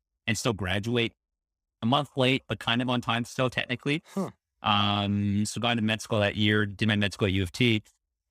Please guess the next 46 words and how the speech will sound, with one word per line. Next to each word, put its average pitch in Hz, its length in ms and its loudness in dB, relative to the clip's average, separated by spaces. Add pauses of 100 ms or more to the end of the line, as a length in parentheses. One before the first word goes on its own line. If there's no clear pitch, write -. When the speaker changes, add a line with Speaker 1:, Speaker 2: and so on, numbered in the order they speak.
Speaker 1:
Um, 104 540 0 (880)
and 117 200 4
then 120 460 2 (420)
what's 143 220 -2
funny, 190 340 2
I 151 60 2
think, 143 200 -2
about 120 240 0
medicine 113 560 0
is 107 180 -4
that, 104 340 -2 (880)
and 151 120 0
this 196 140 2
is 214 80 0
probably 156 240 2
true 123 240 -4
for 123 120 -4
a 110 60 2
lot 101 180 0
of 120 80 -4
careers, 151 400 2
but 123 140 0
I 123 40 0
think 160 300 -4
medicine 117 380 -2
in 110 60 -2
particular, 110 840 -2 (680)
it's 165 200 -2
very 180 240 2
hard 202 200 0
to 139 100 0
know 120 240 4
what 113 100 2
it 98 100 0
means 101 300 2
to 113 60 -2
be 104 120 2
a 95 60 -2
physician 98 640 -2 (180)
until 110 300 0
you 104 120 2
get 98 160 0
a 92 60 -2
chance 95 380 -2
to - 180 -4
actually, 95 720 0